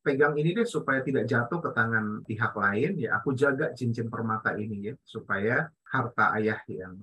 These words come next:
tinggalkan kepada kita tidak, tidak hilang," gitu.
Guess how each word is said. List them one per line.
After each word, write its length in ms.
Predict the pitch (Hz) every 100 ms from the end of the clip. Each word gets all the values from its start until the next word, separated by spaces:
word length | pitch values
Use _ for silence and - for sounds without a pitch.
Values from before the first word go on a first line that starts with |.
| -
tinggalkan 480 | 107 110 117 110
kepada 320 | 110 107 101 98
kita 320 | 101 95 -
tidak, 320 | 107 95 - - _
tidak 240 | 113 -
hilang," 400 | 120 123 107 95 82
gitu. 160 | 80